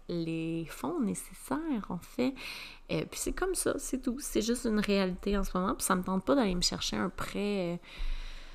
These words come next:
euh, un prêt pour une auto. Je trouve ça tellement lourd, là, pour moi, ce processus-là. Puis je suis comme, « Non, je vais pas me chercher de prêt de voiture. » Donc, euh, je veux la payer,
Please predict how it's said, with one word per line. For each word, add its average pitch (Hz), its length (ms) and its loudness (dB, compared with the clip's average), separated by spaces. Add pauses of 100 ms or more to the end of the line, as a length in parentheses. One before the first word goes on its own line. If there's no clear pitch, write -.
(540)
euh, 220 60 4
un 220 40 2
prêt - 360 2 (260)
pour 180 160 2
une 175 180 6
auto. 165 340 2
Je - 160 2
trouve - 180 -6
ça 180 180 0 (240)
tellement 165 480 2
lourd, 175 520 0
là, 180 200 2
pour 165 160 -4
moi, 165 200 0
ce - 140 -2
processus-là. 175 880 0
Puis 160 640 4
je - 60 -4
suis - 100 2
comme, « 160 240 4
Non, 202 100 0 (400)
je 175 140 0
vais 165 80 4
pas 196 160 0
me 214 80 2
chercher 175 300 -2
de - 100 -4
prêt 180 280 -2
de 160 240 -4
voiture. » 185 680 -2
Donc, 165 480 -2 (760)
euh, 165 340 4
je 170 120 0
veux 180 60 2
la 185 140 0
payer, 156 440 4